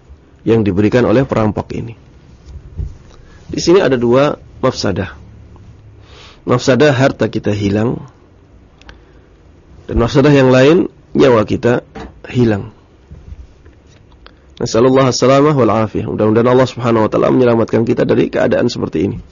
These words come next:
Tapi apabila terjadi, maka kita harus memilih yang ringan. Memilih mafsadah yang ringan. Ya, kita, ya, kalau kita ingin, ya, selamat, ya, maka kita menyerahkan diri,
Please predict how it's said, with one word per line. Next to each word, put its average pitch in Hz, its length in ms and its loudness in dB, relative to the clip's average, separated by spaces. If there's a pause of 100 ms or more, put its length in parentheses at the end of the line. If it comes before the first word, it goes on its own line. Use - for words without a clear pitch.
(460)
Tapi 147 180 2
apabila 107 380 0
terjadi, 104 500 -2 (640)
maka 120 240 -4
kita 110 280 -2
harus - 180 -2
memilih 104 300 2
yang 120 160 2 (1080)
ringan. 101 580 -2 (800)
Memilih 123 480 2
mafsadah 113 320 2
yang 110 160 2
ringan. 101 560 -4
Ya, 90 160 -4
kita, 113 400 -2 (560)
ya, 95 160 0
kalau 104 240 0
kita 107 400 0
ingin, 131 400 4
ya, 101 160 0
selamat, 117 480 0 (400)
ya, 82 240 -8 (480)
maka - 320 -4 (240)
kita 131 400 -2 (160)
menyerahkan 104 480 -4
diri, 110 320 -2